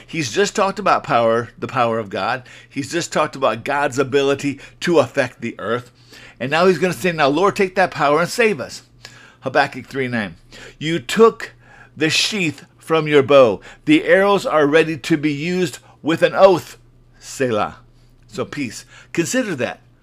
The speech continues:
"The sheath from your bow, the arrows are ready to be used with an oath." That's, this shows the immediacy of judgment. If we consider today all the things we see in the media, all the things we see in the paper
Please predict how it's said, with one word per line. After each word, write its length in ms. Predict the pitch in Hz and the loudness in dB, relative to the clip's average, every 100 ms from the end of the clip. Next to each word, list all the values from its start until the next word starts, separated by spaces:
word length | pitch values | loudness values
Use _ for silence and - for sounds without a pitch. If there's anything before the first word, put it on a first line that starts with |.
| _ _ _ - _ | _ _ _ -20 _
"The 120 | 143 | -10
sheath 560 | 135 - - 208 196 - - - | -8 -8 -8 -8 -8 -12 -20 -6
from 280 | 160 180 170 | 0 0 2
your 180 | 170 147 | 0 0
bow, 300 | 151 143 139 | 4 4 4
the 220 | 147 143 | 2 -2
arrows 420 | 156 190 208 185 | -2 0 2 0
are 180 | 185 151 | 0 0
ready 320 | 147 160 175 | 2 0 0
to 200 | 151 170 | -4 -4
be 120 | 143 143 | -2 -4
used 400 | 143 156 147 123 | -4 -4 -4 -6
with 240 | 135 147 | -4 -4
an 120 | 147 | -4
oath." 360 | 135 139 98 - - - - - - | 0 0 -2 -8 -20 -20 -20 -14 0
That's, 260 | 180 - | 0 0
this 220 | - 185 | 2 2
shows 380 | - - 185 175 | 4 0 2 0
the 160 | 151 156 | -2 -6
immediacy 800 | 135 147 208 185 165 131 143 120 | -4 -2 -2 0 -2 0 0 0
of 100 | 110 | 0
judgment. 540 | 135 123 104 101 - _ - - - | 2 2 0 -10 -12 _ -20 -20 -8
If 160 | 127 131 | -6 -4
we 140 | 208 | -4
consider 440 | - 185 - 208 208 | -2 -2 2 2 2
today 520 | 208 165 135 127 117 - - | 2 2 2 0 -4 -16 -8
all 220 | - 185 202 | 0 2 2
the 100 | 196 | 0
things 300 | 190 170 127 | -2 -4 -2
we 120 | 143 | -4
see 280 | - 135 120 | -2 -2 -2
in 100 | 113 | -4
the 60 | |
media, 420 | 110 113 120 147 | -4 -4 -2 0
all 240 | - 175 208 | 0 2 2
the 160 | 196 | 2
things 300 | 185 180 135 | 2 0 -2
we 100 | 143 | -2
see 260 | 135 - 135 | -2 -4 -4
in 120 | 123 | -4
the 80 | 117 | -6
paper 560 | - 131 135 175 180 | -2 -2 0 0 0